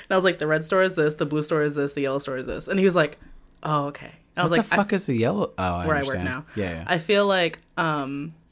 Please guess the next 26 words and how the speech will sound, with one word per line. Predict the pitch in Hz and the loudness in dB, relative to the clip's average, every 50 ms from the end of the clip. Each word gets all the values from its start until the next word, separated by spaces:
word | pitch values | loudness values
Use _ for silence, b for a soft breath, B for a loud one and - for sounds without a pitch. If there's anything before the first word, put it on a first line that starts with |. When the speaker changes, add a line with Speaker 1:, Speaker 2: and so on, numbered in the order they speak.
| _ _ - - _ _ _ _ _ _ _ _ - | _ _ -18 -18 _ _ _ _ _ _ _ _ -4
Speaker 1:
it's | 190 190 196 | -4 -2 0
so | - 220 208 196 | 2 4 4 4
obvious | 147 143 147 147 165 180 185 180 - | 4 2 0 2 0 -2 -2 -2 -4
to | - - - | -4 -4 -4
us | 139 143 - - | -6 -6 -6 -2
talking | - 190 185 - 214 | -2 -2 0 0 -4
about | 214 208 220 220 | -4 -2 0 0
it. | 226 202 | 0 0
Like, | 170 160 | 0 -2
I | - 156 | -2 -4
say | 151 - 165 151 | -4 -4 -6 -6
things, | 151 170 165 165 | -4 -4 -6 -6
I'm | 143 139 | -8 -10
like, | 147 - | -12 -12
"Oh, | - - - - | -14 -14 -16 -16
people | - 156 - - | -16 -16 -16 -16
fucking | - - - - - - - 120 123 | -16 -16 -16 -14 -14 -12 -6 -2 0
know | 135 | 0
Speaker 2:
Mm-hmm. | 147 135 120 | 2 0 0
Speaker 1:
what | - - | -2 -6
we're | 76 | -12
talking | - - - - - - | -12 -12 -14 -12 -10 -12
about," | 120 - | -10 -10
but | - 85 | -12 -14
people | - - 214 208 277 | -12 -10 -10 -10 -10
don't. | 240 - - 165 - - 69 - - | -10 -8 -8 -8 -8 -10 -12 -14 -16